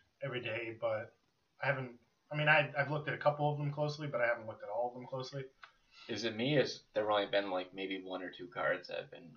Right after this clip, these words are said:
Speaker 2: really decent out of this whole batch?
Speaker 1: Yeah, it seems like, and we don't wanna get too deep into this 'cause we're gonna go over it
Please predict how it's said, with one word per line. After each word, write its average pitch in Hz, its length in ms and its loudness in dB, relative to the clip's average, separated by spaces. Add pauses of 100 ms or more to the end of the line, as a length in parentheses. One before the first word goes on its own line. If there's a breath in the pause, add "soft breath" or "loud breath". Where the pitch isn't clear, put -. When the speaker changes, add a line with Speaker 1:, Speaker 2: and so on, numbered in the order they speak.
Speaker 2:
really 50 300 -10
decent - 380 -14 (200)
out 50 160 -4
of - 40 -10
this - 180 -10
whole 50 400 -10
batch? - 560 -10
Speaker 1:
Yeah, 151 300 8
it 135 100 -2
seems 196 240 -4
like, 135 280 6 (440 loud breath)
and 139 360 2 (520)
we 151 80 -6
don't 151 120 2
wanna 143 160 6
get - 120 -4
too 147 80 0
deep 147 180 0
into 147 200 -2
this 143 160 0
'cause 113 120 -10
we're 117 80 -8
gonna 117 140 -4
go 113 380 -2 (880)
over 110 240 -2
it 110 80 -6